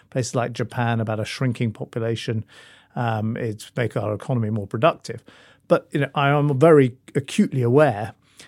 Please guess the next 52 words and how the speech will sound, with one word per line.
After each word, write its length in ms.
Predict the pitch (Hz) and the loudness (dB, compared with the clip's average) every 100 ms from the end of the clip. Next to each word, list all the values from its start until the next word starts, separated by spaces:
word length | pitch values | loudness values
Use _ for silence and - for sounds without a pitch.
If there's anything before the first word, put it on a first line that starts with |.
| _ - | _ -6
that 160 | 131 | -2
that's 260 | 139 - - | -2 -2 2
not 300 | 143 135 - | 2 2 -2
where 220 | 127 120 | -2 0
a 60 | 120 | 2
lot 120 | 127 | 0
of 80 | 113 | 0
the 140 | 120 | 0
instincts 420 | 131 - 110 98 | 0 -4 -8 -10
of 60 | 123 | -12
the 80 | 104 | -12
country 560 | - 190 180 - 98 | -4 0 0 -2 -8
are. 220 | 98 101 - _ _ _ _ | -10 -14 -16 _ _ _ _
And 160 | - 151 | 0 2
I've 80 | 151 | 6
always 240 | 220 170 | 8 8
thought, 220 | 165 139 | 6 2
interesting 540 | 139 143 131 123 - 120 | 2 -4 -4 -4 -4 -2
in 40 | |
my 140 | 120 117 | -2 -2
encounters 460 | - 127 123 110 | -2 -4 -4 -4
with 120 | 113 | -2
you, 440 | 127 156 101 98 113 _ _ _ _ - | 2 2 2 -2 -10 _ _ _ _ -8
that 80 | 139 | -2
you 220 | 156 170 | 0 0
take 280 | - 156 151 | 2 2 4
a 80 | |
more 480 | 139 147 160 160 147 | 4 6 6 6 6
kind 200 | - 135 | 2 -2
of 100 | 120 - _ _ | -4 -6 _ _
classically, 840 | - - 147 - 143 - 123 117 - _ _ _ - | -18 -12 -8 -6 -6 -4 -4 -4 -6 _ _ _ -8
I 40 | |
don't 120 | 139 147 | -6 -4
want 120 | 120 | -4
to 60 | |
say 140 | - 110 | -2 -2
right 260 | 117 117 | 0 0
wing 220 | 107 95 98 | -2 -6 -8
'cause 120 | 104 | -10
I 60 | |
don't 140 | 101 98 | -10 -10
think 120 | 104 | -12
it's 120 | 104 | -10
fair, 420 | - 135 92 95 - | -2 -2 -2 -8 -8
but 220 | 127 123 | -8 -4
sort 160 | - 131 | 0 2
of 60 | 127 | 4
more 180 | 131 | 2
sceptical 720 | - - - - - 135 123 117 | 2 0 0 -2 -2 -2 0 0
of 120 | 117 | 0
immigration 760 | 117 110 117 117 110 107 101 | 0 -2 -4 -4 -6 -8 -6
view. 360 | 107 123 90 | -2 -2 -2